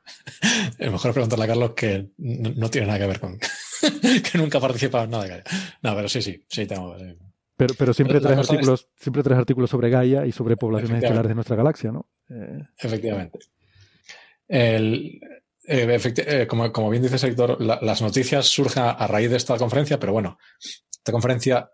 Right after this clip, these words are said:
Speaker 1: es, eh, habla de unos resultados que ya son de, no, no, o sea, el, el artículo es de noviembre.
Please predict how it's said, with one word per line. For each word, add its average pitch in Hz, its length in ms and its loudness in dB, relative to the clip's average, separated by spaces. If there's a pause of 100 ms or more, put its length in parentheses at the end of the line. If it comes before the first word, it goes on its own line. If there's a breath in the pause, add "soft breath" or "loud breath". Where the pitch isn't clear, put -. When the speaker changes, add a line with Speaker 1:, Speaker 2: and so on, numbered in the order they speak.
Speaker 1:
es, 120 420 0 (220)
eh, 90 560 -6 (1600)
habla 123 380 2
de 123 100 2
unos 120 140 2
resultados 120 380 2
que 104 160 -4
ya 101 160 0
son 110 260 -2
de, 92 340 -4
no, 107 240 -4
no, 107 320 -4
o - 40 -12
sea, 92 300 -6
el, 101 180 -6
el 107 100 -2
artículo 107 340 0
es 95 40 -2
de 104 60 -2
noviembre. 87 460 -6